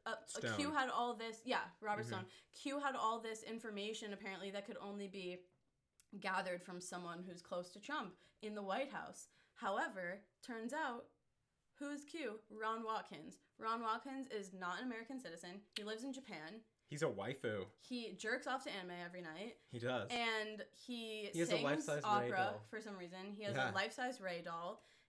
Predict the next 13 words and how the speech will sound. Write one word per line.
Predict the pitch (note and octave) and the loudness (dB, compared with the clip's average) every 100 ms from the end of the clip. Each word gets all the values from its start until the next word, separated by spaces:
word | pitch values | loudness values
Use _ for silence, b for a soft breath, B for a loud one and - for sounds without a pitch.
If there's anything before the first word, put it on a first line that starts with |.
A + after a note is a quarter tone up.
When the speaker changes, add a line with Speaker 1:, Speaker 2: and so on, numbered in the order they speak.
| - | -6
Speaker 1:
And | A#3 A#3 A#3+ A#3+ - _ _ _ - | 0 2 2 0 -4 _ _ _ 0
all | B3 F#4 | 4 4
of | D4+ | 4
these | E4 A#3+ | 0 2
maga | A3+ D4 D4 | 6 6 6
conservatives | D4 D#4 C#4+ D4 G4+ G4 G#3+ F#3+ | 2 2 4 6 4 4 2 2
this | B3 D4 | 0 -6
whole | - C4 C#4 | 0 0 2
time, | D4 C4+ A3 G#3 A#3 | 2 2 2 0 0
Speaker 2:
<laughs> | - | 4
Speaker 1:
the | G3+ - | 6 6
person | - D4+ F4+ D4+ C4+ | 6 4 4 2 4
that | C4 | 2